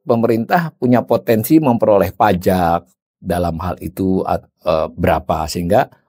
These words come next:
utang tidak mengkhawatirkan. Dan juga mungkin penambahan utang bisa mendorong kepada pertumbuhan P D B. Itu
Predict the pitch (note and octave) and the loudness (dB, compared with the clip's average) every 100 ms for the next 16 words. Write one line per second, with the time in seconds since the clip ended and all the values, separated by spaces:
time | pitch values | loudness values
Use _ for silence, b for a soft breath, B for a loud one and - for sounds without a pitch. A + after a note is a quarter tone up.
0 | _ - A#2 B2+ A#2 F2 F2 D#2 D#2 D2+ | _ -6 -2 -2 0 0 -2 -6 -6 -8
1 | D#2 D2 E2 E2+ F2 F#2+ A2 G#2+ G#2 A2+ | -12 -8 -6 -6 -4 0 2 2 0 -2
2 | A2 F#2+ F#2 F#2 F2+ F#2+ F#2+ A2 G#2 F#2 | -2 -4 -2 -2 -4 -6 -4 -4 -2 -2
3 | G#2 G2+ F2 F2+ G2+ G2+ E2 F2 F#2 B | -2 0 0 0 0 -2 -4 -8 -10 B
4 | B B - F#2+ E2+ E2+ E2 E2 E2+ E2+ | B B -6 -2 0 -2 -2 -4 -2 0
5 | F2+ B2+ F3+ | 0 2 2